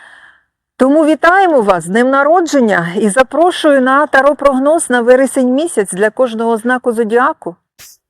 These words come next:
Скорпіони, ваш таро-прогноз на вересень місяць. Хочеться бути на природі, показати вам цю красу. Скорпіони!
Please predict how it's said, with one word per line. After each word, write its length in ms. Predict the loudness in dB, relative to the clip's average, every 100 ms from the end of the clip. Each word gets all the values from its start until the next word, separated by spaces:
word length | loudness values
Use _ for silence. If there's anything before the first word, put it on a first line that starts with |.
| _ _ _ _ _
Скорпіони, 880 | -10 -6 -6 -4 -4 -4 -4 -8 -12 _ _ _
ваш 580 | -6 -2 -2 -6 -14 -16 _ _ _ _ _
таро-прогноз 840 | -6 -2 -2 -4 -6 -4 -6 -6 -8
на 120 | -6
вересень 520 | -4 -6 -8 -10 -8
місяць. 500 | -10 -12 -18 -20 -20 _ _ _ _ _ -10
Хочеться 400 | -10 -10 -8 -8
бути 260 | -6 -6
на 140 | -6 -8
природі, 480 | -8 -6 -6 -8
показати 580 | -12 -12 -12 -8 -8 -8
вам 200 | -14 -14
цю 140 | -18 -18
красу. 440 | -16 -16 -20 -20 _ _ _ _ _ _ _ _ _ _ _ _ -16
Скорпіони! 880 | -10 -4 -4 -2 -4 -2 -4 -8